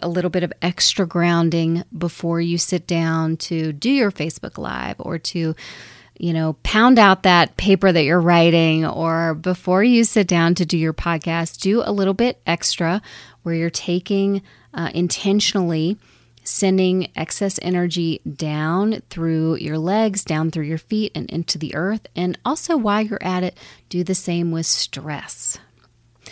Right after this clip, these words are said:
Allow that energy to just flow down nicely into the earth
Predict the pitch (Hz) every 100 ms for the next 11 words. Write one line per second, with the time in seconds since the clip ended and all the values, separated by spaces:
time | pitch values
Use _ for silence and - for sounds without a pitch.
0 | - - - 151 156 165 180 190 - 170
1 | 160 160 - 151 151 147 - - 165 165
2 | 175 180 185 175 165 160 160 160 160 165
3 | - 160 160 160 160 165 - 156